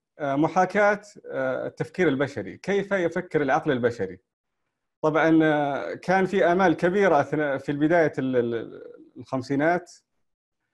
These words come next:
ولكن مع الوقت يعني عرفوا أن، آه، التعلم البشري صعب جدًا محاكاته،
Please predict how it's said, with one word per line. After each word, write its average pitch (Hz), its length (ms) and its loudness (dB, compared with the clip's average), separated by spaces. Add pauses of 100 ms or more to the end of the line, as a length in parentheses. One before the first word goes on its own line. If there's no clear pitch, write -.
(180)
ولكن 180 300 2
مع 160 140 4
الوقت 185 340 0
يعني 160 240 2
عرفوا 165 580 2
أن، 139 140 0
آه، 127 880 -4 (100)
التعلم 135 800 2
البشري 135 480 -2
صعب 127 280 0
جدًا 143 240 -2
محاكاته، 135 800 -2